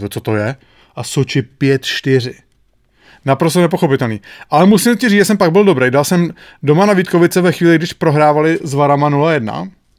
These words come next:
Šest jedna podle mě nakonec, to bylo úplně jasný. Co jsem teda trochu, eh, byl nervózní, doma jsem dal na, na Budějovice proti Kladnu za stavu dva nula. Stupidní sázka, vím to, kurz jedna celý jedna.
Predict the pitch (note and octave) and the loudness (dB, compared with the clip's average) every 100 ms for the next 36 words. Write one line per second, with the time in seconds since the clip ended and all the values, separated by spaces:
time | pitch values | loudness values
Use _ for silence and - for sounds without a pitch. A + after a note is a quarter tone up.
0 | _ _ _ - B2+ C3 A2+ A2+ G#2+ G#2+ | _ _ _ -8 -4 -2 -4 -4 -6 -6
1 | G#2 A2 G#2+ - A2 G#2+ A#2 G2+ B2 D3 | -8 -10 -10 -10 -8 -6 -6 -6 -12 -14
2 | - _ _ - - _ - - - - | -16 _ _ -20 -20 _ -20 -20 -20 -20
3 | - - D3+ E3+ D#3+ E3 D#3+ - D#3+ E3 | -12 -2 0 2 2 2 0 0 2 2
4 | D#3 D3+ D#3 C#3+ D#3 D3+ D3 C#3+ D3+ D3 | -2 -12 -10 0 2 2 2 2 2 2
5 | D3+ D3+ D#3 D3+ D3+ D3 C#3+ - - _ | 0 0 -2 0 0 0 -4 -12 -20 _
6 | C#3 C#3+ E3+ F#3 F#3 G3 F3+ D#3+ F#3 F3 | -2 2 4 6 4 2 -2 -2 -2 -2
7 | C#3 C3+ D#3+ F3 D3 - D3 D3 D#3 E3 | 0 0 -2 -4 -6 -2 -2 0 0 -2
8 | D3+ B2+ D3+ D3 A2 A#2+ E3 - - _ | -4 -2 0 0 -2 -4 -8 -18 -20 _
9 | - - F#3 A3+ G#3 A3 F#3+ D#3 - E3 | -4 0 2 2 2 2 0 -2 -2 -2
10 | D3 C3 B2 D#3 C3+ D3+ D#3+ D#3+ E3+ G3 | -2 -4 -4 -4 -2 0 0 -2 -2 0
11 | D#3+ A2+ | -2 -4